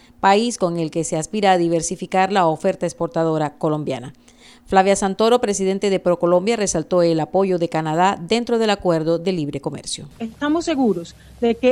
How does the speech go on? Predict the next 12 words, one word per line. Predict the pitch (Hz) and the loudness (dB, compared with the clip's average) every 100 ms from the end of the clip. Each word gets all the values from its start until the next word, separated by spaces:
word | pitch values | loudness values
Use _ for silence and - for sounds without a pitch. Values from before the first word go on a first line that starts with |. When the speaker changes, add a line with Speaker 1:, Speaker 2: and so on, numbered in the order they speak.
| 262 | 2
Speaker 2:
el | 240 214 | 2 4
décimo | 285 349 370 359 | 2 2 2 4
aniversario | 320 285 233 202 254 214 190 185 | 4 6 4 2 0 0 0 -2
del | 196 | -2
Tratado | 190 190 - 240 262 269 | -4 -6 -2 0 2 2
de | 240 | 2
Libre | 247 320 330 330 | 2 0 0 -2
Comercio | 247 240 247 226 185 175 - - | 2 2 0 -2 -6 -6 -16 -6
entre | 285 277 254 247 | 2 4 4 4
nuestros | 226 233 214 208 196 | 4 4 2 0 2
dos | 240 247 | 2 2
países | 285 269 262 294 - | 0 0 -2 -4 -8